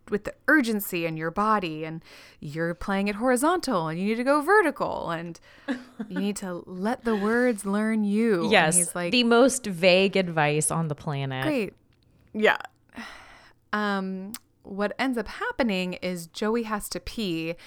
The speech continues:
Speaker 1: but they're like, "Nope, come here, we're doing this right now." And he's still playing it awkward and flat and horizontal.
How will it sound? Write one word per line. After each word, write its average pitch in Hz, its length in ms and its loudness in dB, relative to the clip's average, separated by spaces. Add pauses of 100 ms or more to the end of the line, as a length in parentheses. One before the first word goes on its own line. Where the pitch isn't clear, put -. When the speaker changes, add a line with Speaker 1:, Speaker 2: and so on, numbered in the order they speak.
(220)
Speaker 1:
but - 160 -6
they're 175 200 2
like, 160 300 -4
"Nope, 233 320 2
come 226 120 -4
here, 220 120 2
we're 208 80 2
doing 208 160 0
this 208 160 -4
right 185 180 0
now." 160 340 0 (500)
And 170 680 -4 (560)
he's 185 600 -4
still 208 460 2 (100)
playing 175 380 -2
it 160 240 -6
awkward 170 380 -2
and 160 180 -6
flat 160 340 -2
and 156 120 -8
horizontal. 165 800 -8